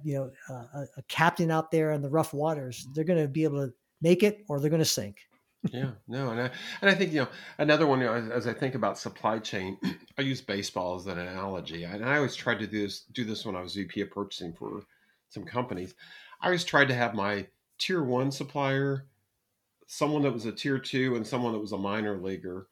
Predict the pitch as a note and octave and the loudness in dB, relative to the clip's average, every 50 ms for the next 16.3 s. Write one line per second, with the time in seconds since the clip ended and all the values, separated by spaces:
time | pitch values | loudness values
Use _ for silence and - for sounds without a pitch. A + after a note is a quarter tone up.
0 | _ _ _ _ _ - - D#3 D#3 E3+ - F3 F#3+ G3 - F#3 D#3+ C3+ - E3+ | _ _ _ _ _ -6 -2 0 2 2 4 4 2 2 2 0 -2 -2 -2 -2
1 | E3 D#3 - C#3+ C3+ - - D3 C3 C3 A2+ A2+ A#2+ G#2+ C3+ C#3+ D3 G3+ G3 F3 | -2 0 -2 -4 -4 -4 -4 -4 -4 -4 -2 -4 -4 -2 -2 0 2 2 2 2
2 | - D3+ D3 C#3 C3+ C3 A#2+ G#2+ G2 A2+ - - - _ - A#2+ C3 C3+ B2+ A#2+ | 0 0 2 2 2 2 0 0 -2 -4 -6 -8 -12 _ -6 -4 -2 -2 -2 -2
3 | G#2 G2+ G#2 G#2 G2+ G2 A2 A2+ A2 A2 - - - - G2 F2+ - - A2+ A2+ | -2 0 0 0 0 0 0 0 0 -2 -4 -10 -12 -12 -12 -12 -10 -6 -4 -2
4 | B2+ B2+ B2+ B2 - - A2+ A2 A2 A2 - _ _ _ _ _ _ _ _ - | -2 -2 -2 -4 -6 -6 -6 -6 -6 -8 -10 _ _ _ _ _ _ _ _ -6
5 | B2 C3 D3 C#3+ C3+ C3+ - - C3 A#2+ A#2 A2+ G#2+ A2 B2+ E3 E3+ B2 G#2+ A2 | -2 0 2 2 2 0 -4 -6 -4 -2 0 0 0 0 0 2 2 2 2 2
6 | A2 - - _ _ _ - B2+ B2 - - E3 F3 E3+ C#3+ B2 A#2 A#2 A#2+ A#2+ | 0 -2 -8 _ _ _ -2 0 0 0 0 0 0 0 2 2 4 4 4 4
7 | A2+ - A#2 G2+ G2 A#2 C3 B2+ A#2+ G#2 G#2 F#2+ G2 G2+ G2+ F#2 G2+ G2 G#2 G#2+ | 2 2 -2 0 2 2 2 2 0 -2 -2 -2 -2 -2 -2 -2 -2 -2 -2 -2
8 | - - - - - - F#2 F#2 F2+ F#2 F2 E2+ - - F#2+ E2 - - - - | -4 -8 -10 -10 -8 -8 -8 -6 -6 -6 -8 -8 -8 -10 -10 -10 -12 -14 -20 -20
9 | _ - G2 F#2 E2 - _ _ _ _ - G#2+ A2+ A#2+ - - F#2 - - - | _ -10 -10 -10 -10 -10 _ _ _ _ -4 -2 -2 -2 -2 -4 -6 -8 -10 -10
10 | - G#2 G#2 G2+ F#2 D2+ B1 - - _ _ _ _ - C3+ C3+ A#2+ D#3 A3+ G3 | -8 -4 -4 -2 -2 -2 -4 -8 -14 _ _ _ _ -6 -4 0 4 4 6 6
11 | A3+ C4 B3 G#3 - - F#3+ F#3+ F#3+ F#3+ - - - D#3+ D#3+ D#3+ D#3 C#3+ C#3 D#3 | 6 4 4 2 2 0 2 4 4 4 4 4 4 4 4 4 4 4 6 6
12 | D3 A#2+ G2+ E2+ G2+ G#2+ A#2 B2+ B2 A2+ - - - C#3 C3+ - - - - - | 6 6 4 4 6 6 6 6 4 2 2 2 4 4 2 2 2 -2 -2 0
13 | F#3 F#3+ F3+ D#3 - - D#3+ C#3+ A#2+ A2+ - F3 E3+ E3 E3+ D#3+ C3+ B2 C#3 C#3 | 2 4 4 2 2 2 2 2 2 2 0 0 0 2 2 0 0 2 4 4
14 | C#3 C3+ C3+ C#3 C3 A#2 G#2 - - D3+ E3 E3+ D#3+ C3+ A#2 A#2 A#2 A2 A2 C#3 | 4 4 2 2 0 0 0 -2 -2 0 2 2 4 4 4 2 2 2 2 0
15 | B2 B2+ - A2+ G#2+ G#2 G#2 - G2+ G2+ - - - C#3 C#3 - - F#2+ F#2 G2+ | -2 -2 -2 -2 -2 -2 -2 -4 -6 -8 -6 -6 -4 -4 -4 -4 -4 -6 -8 -6
16 | G#2 A2 A#2 A#2 A2+ G#2+ | -4 -2 0 0 0 0